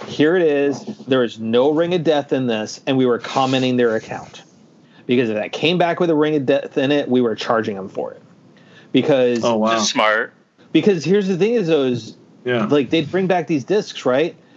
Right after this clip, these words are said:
Speaker 1: They're trashed. You can't play 'em anymore. We didn't resurface
Speaker 2: Well,
Speaker 1: them. We defected 'em out.
Speaker 2: technically.
Speaker 1: No, you
Speaker 2: Technically.
Speaker 1: can't.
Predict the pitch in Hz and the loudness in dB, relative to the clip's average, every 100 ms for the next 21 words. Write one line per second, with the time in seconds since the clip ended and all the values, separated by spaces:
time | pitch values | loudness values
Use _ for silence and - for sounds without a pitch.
0 | - _ - 135 160 - 165 202 - - | -20 _ -4 0 0 0 -2 -2 -6 -14
1 | - _ 131 135 - 175 - - 214 147 | -16 _ -6 -4 -4 -6 -4 -2 -2 -2
2 | 110 104 101 82 - - _ _ _ - | -4 -6 -8 -12 -16 -20 _ _ _ -2
3 | 123 170 175 185 - 131 240 254 233 175 | 2 2 0 0 0 2 4 4 2 2
4 | 151 - 139 247 220 156 123 147 127 - | 0 -2 0 0 0 0 0 0 -2 -8
5 | 127 123 - _ _ _ _ _ _ _ | -10 -10 -14 _ _ _ _ _ _ _
6 | - 165 320 185 135 226 190 294 311 123 | -4 0 2 0 2 0 0 -2 -2 -4